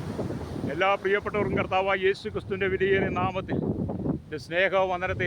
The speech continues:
അറിയിക്കുന്നു. ഞാൻ അല്പസമയം നടക്കുവാനും ശരീരം ഒന്ന് വിയർക്കുവാനും ഒക്കെ ആയിട്ടാണ് ഈ കടൽക്കരയിലൂടെ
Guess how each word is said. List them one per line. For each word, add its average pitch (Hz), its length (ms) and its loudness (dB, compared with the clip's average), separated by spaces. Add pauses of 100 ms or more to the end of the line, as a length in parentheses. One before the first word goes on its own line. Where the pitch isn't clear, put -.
അറിയിക്കുന്നു. 196 420 0 (1500)
ഞാൻ 180 220 4 (160)
അല്പസമയം 196 600 0 (1000)
നടക്കുവാനും 196 600 2 (880)
ശരീരം 208 400 4
ഒന്ന് 208 160 0
വിയർക്കുവാനും 196 560 0
ഒക്കെ 185 180 0
ആയിട്ടാണ് 165 340 0 (1040)
ഈ 170 40 -4 (100)
കടൽക്കരയിലൂടെ 185 720 0